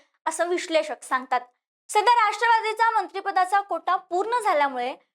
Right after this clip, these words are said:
मुंडे यांच्या पुनरागमनाचा मार्ग आणखी खडतर झाला. मग यामुळंच धनंजय मुंडे यांची समजूत काढण्यासाठी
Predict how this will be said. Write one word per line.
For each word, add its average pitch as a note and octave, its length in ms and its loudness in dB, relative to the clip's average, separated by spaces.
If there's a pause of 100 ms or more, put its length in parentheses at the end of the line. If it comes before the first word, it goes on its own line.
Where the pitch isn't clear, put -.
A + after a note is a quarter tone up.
(140)
मुंडे E4 360 0
यांच्या G#4+ 380 2
पुनरागमनाचा D#4+ 840 -2
मार्ग C#4+ 360 -4 (180)
आणखी C4+ 400 -8 (180)
खडतर D#4 340 -2
झाला. D4+ 300 0 (380)
मग E4+ 160 0
यामुळंच D#4+ 520 0
धनंजय D#4+ 580 -4
मुंडे F4 380 -2
यांची B3+ 520 -10
समजूत E4 480 -4 (100)
काढण्यासाठी E4+ 680 -2